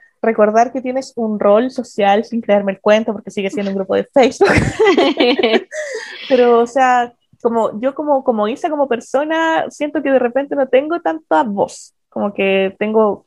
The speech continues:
Speaker 1: la voz del rol de administradora, o de repente me escribe gente, por ejemplo, ayer tuve una mala experiencia,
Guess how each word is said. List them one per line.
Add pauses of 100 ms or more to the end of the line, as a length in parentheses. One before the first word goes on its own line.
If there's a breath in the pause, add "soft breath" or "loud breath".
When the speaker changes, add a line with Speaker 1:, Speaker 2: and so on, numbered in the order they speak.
(140)
Speaker 1:
la
voz
del
rol
de
administradora, (320 soft breath)
o
de
repente
me
escribe
gente,
por
ejemplo,
ayer
tuve
una
mala
experiencia,